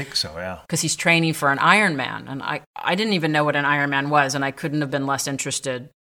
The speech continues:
Speaker 2: in either of these things. So that was that. We played volleyball. And all I remember about that first day is just sort of passing time until the evening where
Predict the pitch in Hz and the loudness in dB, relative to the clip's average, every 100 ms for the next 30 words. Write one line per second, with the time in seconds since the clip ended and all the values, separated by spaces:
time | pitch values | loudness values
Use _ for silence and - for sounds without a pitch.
0 | _ _ _ _ _ _ - 147 135 160 | _ _ _ _ _ _ -6 -6 -2 -2
1 | 147 143 127 135 - 131 - - - 135 | 0 -2 -2 -6 -6 -8 -8 -4 -2 0
2 | 131 - - 143 120 151 151 131 135 156 | -2 -4 4 6 6 2 2 2 2 0
3 | - 151 143 139 135 139 135 135 131 - | 0 0 2 2 2 0 0 0 -2 -10
4 | _ _ _ - 143 143 139 131 - _ | _ _ _ -4 -2 0 -2 -6 -12 _
5 | 156 185 202 185 175 165 160 156 143 - | 4 6 4 2 0 0 0 2 0 0
6 | 160 - 151 143 135 147 - 147 143 - | -2 0 0 0 0 -2 0 -2 0 4
7 | 156 - 147 143 143 143 143 139 147 139 | 4 4 -2 2 4 4 2 -2 0 0
8 | 139 139 143 175 180 151 147 139 139 135 | -2 -4 -6 -2 -2 -2 -2 0 0 2
9 | 135 - | 0 -2